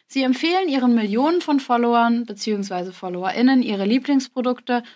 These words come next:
und ermutigen die ZuschauerInnen, den Artikel über ihren Link zu kaufen, damit sie bei jedem Produkt eine Provision verdienen. Dies ist für so viele Marken revolutionär, da InfluencerInnen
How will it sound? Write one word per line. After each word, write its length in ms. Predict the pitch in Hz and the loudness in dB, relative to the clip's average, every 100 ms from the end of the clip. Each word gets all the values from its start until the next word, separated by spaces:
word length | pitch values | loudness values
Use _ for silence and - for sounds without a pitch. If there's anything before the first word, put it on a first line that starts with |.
| _ | _
und 160 | 285 262 | -4 -2
ermutigen 680 | 226 233 359 370 330 302 294 | 2 4 4 2 0 2 2
die 120 | 254 | 0
ZuschauerInnen, 840 | - 220 220 214 - 254 262 262 | -4 -6 -4 -4 2 2 4 2
den 160 | 247 220 | 0 0
Artikel 540 | 247 254 311 - 320 | -2 -2 -6 -6 -6
über 200 | 226 208 | -6 -6
ihren 320 | 208 208 190 | -4 -4 -2
Link 240 | 208 247 269 | 0 0 -2
zu 100 | 254 | -8
kaufen, 600 | - 208 208 220 220 214 - _ | -2 0 0 0 -2 -2 -14 _
damit 240 | 208 202 | -6 -6
sie 80 | 196 | -4
bei 100 | 190 | -2
jedem 300 | 196 240 285 | 0 2 0
Produkt 340 | 277 254 226 - | 0 0 0 -2
eine 160 | 220 | -2
Provision 500 | 226 220 240 233 208 | -2 -2 0 0 0
verdienen. 540 | 190 190 180 175 202 - _ _ _ _ _ _ | -4 -10 -8 -10 -10 -14 _ _ _ _ _ _
Dies 260 | 262 330 359 | 2 4 2
ist 300 | 233 220 - - | 0 -2 -8 -8
für 160 | - | -4
so 240 | 202 233 311 | 0 2 2
viele 260 | 339 320 | 2 4
Marken 440 | 277 226 233 233 233 | 4 4 2 2 2
revolutionär, 960 | 226 247 294 277 - 247 202 196 185 196 | 2 2 2 0 0 0 0 -2 -4 -4
da 100 | - | -2
InfluencerInnen 1200 | 214 247 285 302 294 269 - - 202 214 233 262 | 2 2 2 4 4 4 2 0 2 2 4 2